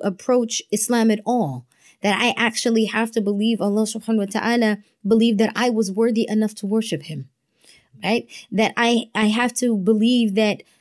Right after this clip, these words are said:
Allah subhanahu wa ta'ala felt that I was worthy enough to even be given Rasulullah sallallahu alaihi wasallam, and that I was worthy enough to be able to implement, that if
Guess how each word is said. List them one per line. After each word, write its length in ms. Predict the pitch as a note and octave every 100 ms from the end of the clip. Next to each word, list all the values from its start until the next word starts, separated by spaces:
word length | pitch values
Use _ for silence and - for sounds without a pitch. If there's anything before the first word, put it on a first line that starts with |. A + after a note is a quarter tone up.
| _ -
Allah 200 | A3 A#3+
subhanahu 400 | A#3 - A3 G#3+
wa 60 |
ta'ala 200 | A3+ G#3+
felt 260 | G#3 A#3 G3
that 140 | G#3+
I 140 | - A3
was 200 | G#3 F#3
worthy 420 | G3+ G#3 G#3 A3+
enough 400 | G#3 G#3+ A3 A3 - _ _ _ _ _ -
to 140 | C4+ -
even 580 | C4+ C4+ G#3+ A#3 G#3+ G#3+ G#3
be 180 | A3+ F3
given 400 | F3+ C#4+ C#4+ D#3+
Rasulullah 720 | D#3 - E3+ C#3+ C3+ C3+ D#3
sallallahu 580 | - E3 D#3 D#3+ E3 G3
alaihi 120 | -
wasallam, 480 | F#3 F#3+ E3 - G3+ - - -
and 180 | G3 G3+
that 140 | G3 G3
I 160 | A#3
was 220 | A#3 A3
worthy 380 | G3 A3+ B3+ A#3+
enough 420 | A3+ A3+ G3+ A3+ - -
to 100 | A3
be 180 | A3+ -
able 260 | B3+ A3+
to 200 | A3+ C4 -
implement, 720 | F#4+ F#4 A3+ E3 D#3+ - -
that 240 | G3 A3+ -
if 140 | C4